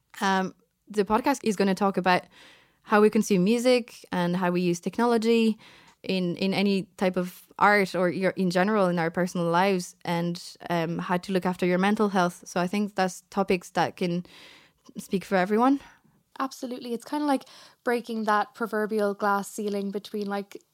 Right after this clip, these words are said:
Speaker 2: industry knowledge and industry practice almost, you know what I mean? Like, breaking preconceptions of, like, what is there before.
Speaker 1: Yeah, that's, that's the idea. Like, I actually realized a lot of things by doing the podcast that I was not aware of. And I'm just like, if I didn't know,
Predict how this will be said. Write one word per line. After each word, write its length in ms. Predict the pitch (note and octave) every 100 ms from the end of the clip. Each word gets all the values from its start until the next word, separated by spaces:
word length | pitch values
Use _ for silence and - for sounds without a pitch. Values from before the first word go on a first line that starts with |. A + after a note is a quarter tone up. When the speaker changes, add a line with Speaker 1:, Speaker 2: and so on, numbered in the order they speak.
| _
Speaker 2:
industry 460 | A#3+ G#3+ A3 - G#3+
knowledge 400 | G3+ G3+ G3+ F#3+ -
and 240 | G3 G3 -
industry 420 | G#3+ G3+ - G3+
practice 720 | G3 G3+ G3 - A3 F#3+ - -
almost, 520 | G#3 G3+ G3 - A3
you 60 |
know 100 | G#3+
what 80 | G#3+
I 60 | G#3+
mean? 180 | G#3+ G#3
Like, 220 | G3+ G3+ - -
breaking 300 | B3+ B3 A3
preconceptions 840 | - A3 G#3 G3+ G3+ - G#3 G3 G3+
of, 120 | G3
like, 180 | G3 G3 _
what 280 | A3 G#3+ G#3+
is 360 | G#3+ G3+ G3 -
there 240 | G#3 G3
before. 440 | G3+ - G#3+ G#3+ - _ _ _ _ _ _ -
Speaker 1:
Yeah, 200 | A#3 -
that's, 240 | A3+ C4
that's 240 | - D4 -
the 140 | A3
idea. 340 | F#3+ F#3 A#3 A3+
Like, 240 | F#3+ - _ - _ _ _ _ -
I 140 | G#3
actually 380 | C4+ - A3+ G3
realized 500 | F#3+ F#3 F3+ F3+ -
a 80 | F#3
lot 140 | F#3
of 100 | F3
things 340 | - A3 A3+
by 160 | F#3 F3
doing 180 | F3 F3
the 60 |
podcast 420 | E3+ F#3+ - F3+ F3
that 120 | E3+
I 100 | E3+
was 220 | F3 F3+
not 200 | F3 -
aware 380 | E3+ E3 F#3+ G#3
of. 440 | E3 E3 F3 - -
And 140 | E3+
I'm 80 | E3+
just 160 | F3+
like, 140 | E3+ E3+
if 120 | F3
I 140 | F3
didn't 240 | G3+ G3 F3
know, 320 | D#3 D#3+